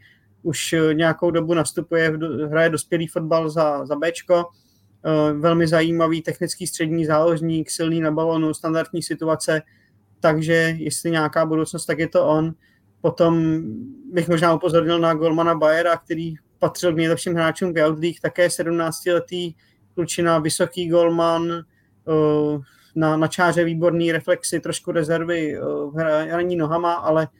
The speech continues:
na tom asi se dá ještě zapracovat. On měl být, eh, třetím golmanem i tady na soustředění, ale bohužel se zranil, takže kvůli tomu Plzeň, eh, udělala na poslední chvíli Adama Zadražila ze Slova-, eh, z, z Táborska.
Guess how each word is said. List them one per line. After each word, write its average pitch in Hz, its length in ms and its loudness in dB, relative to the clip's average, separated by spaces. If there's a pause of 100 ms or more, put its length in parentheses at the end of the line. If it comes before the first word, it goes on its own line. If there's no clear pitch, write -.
(260)
na 156 60 -4
tom 165 220 -2
asi - 220 -8
se - 160 -4
dá 151 300 4
ještě - 380 -4
zapracovat. 165 600 0 (520)
On 175 160 2
měl 170 280 4
být, 175 200 -2 (120)
eh, 160 240 4
třetím 175 360 -2
golmanem 170 580 2
i 165 100 -6
tady 170 180 2
na 160 100 2
soustředění, 175 760 -2
ale 165 220 2
bohužel 165 420 0
se 170 380 4
zranil, 160 480 2
takže 165 240 -6
kvůli 160 180 -2
tomu 165 240 -4
Plzeň, 160 380 -4 (420)
eh, 160 80 0
udělala 160 800 0
na 147 280 -2
poslední 156 420 -6
chvíli 165 220 -2
Adama 151 260 0
Zadražila 156 580 -2
ze 143 100 -6
Slova-, 156 460 0
eh, 151 280 2
z, - 420 -6
z - 40 -16
Táborska. 160 580 2